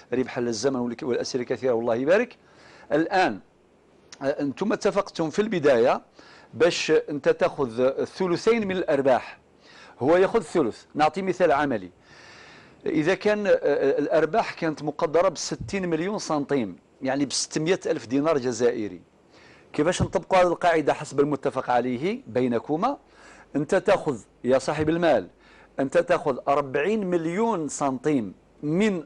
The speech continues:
أصل ستين مليون، وذاك العامل يأخذ عشرين مليون سنتيم من أصل ستين مليون. يعني أنت عندك ثلثان وهو عنده الثلث، دو تير، أن تير، هكذا. هذا الاتفاق، هذا العقد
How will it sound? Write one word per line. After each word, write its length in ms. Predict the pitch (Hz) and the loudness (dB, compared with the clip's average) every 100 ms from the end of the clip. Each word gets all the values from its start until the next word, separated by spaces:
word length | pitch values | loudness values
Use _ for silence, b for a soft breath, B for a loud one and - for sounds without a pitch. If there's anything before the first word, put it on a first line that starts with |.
| - | -2
أصل 320 | 180 - 165 | -2 0 -6
ستين 500 | - 160 - 160 139 | -4 -8 -6 -4 -2
مليون، 420 | 120 113 165 285 - _ _ _ _ B B B B B - | -2 0 0 0 -4 _ _ _ _ B B B B B -4
وذاك 800 | 139 165 165 160 - 131 208 190 | 4 6 6 4 -2 0 0 2
العامل 480 | 165 190 202 240 | 4 4 2 0
يأخذ 300 | 202 190 156 | 0 0 2
عشرين 640 | 143 147 - - 175 226 196 | 2 0 -2 -2 -2 -2 -2
مليون 360 | 170 165 226 | -2 -2 -6
سنتيم 500 | 220 - 170 156 208 | -6 -4 -4 -4 -6
من 240 | 196 165 180 | -4 -4 -4
أصل 300 | - - 175 | -6 -6 -6
ستين 360 | - 165 165 147 | -6 -6 -4 -2
مليون. 360 | 113 101 90 B B B | -2 -4 -8 B B B
يعني 260 | 123 151 180 | 0 2 0
أنت 140 | 165 | 0
عندك 360 | 165 147 127 120 | 0 0 -2 -6
ثلثان 600 | - 175 151 151 190 285 - B B | -2 0 0 4 2 2 -10 B B
وهو 280 | 139 143 185 | -2 2 2
عنده 280 | 180 139 190 | 2 0 -4
الثلث، 540 | - 175 156 110 - | -2 0 0 -2 -8
دو 180 | 107 151 | -4 -4
تير، 360 | - 208 226 | 2 2 2
أن 100 | 165 | -2
تير، 300 | 131 113 90 - - _ _ - | -2 -4 -4 -6 -20 _ _ -4
هكذا. 520 | 113 165 - 98 90 B B B B B - | 4 4 4 -2 -4 B B B B B -4
هذا 460 | 120 170 185 156 165 | 2 6 6 6 2
الاتفاق، 1000 | 170 175 170 - 175 156 175 180 - | -2 -4 -6 -4 -4 0 2 2 0
هذا 640 | 156 117 107 139 175 127 151 | -2 0 2 2 2 4 4
العقد 680 | 147 160 - 110 151 185 | 4 2 0 -6 -4 -4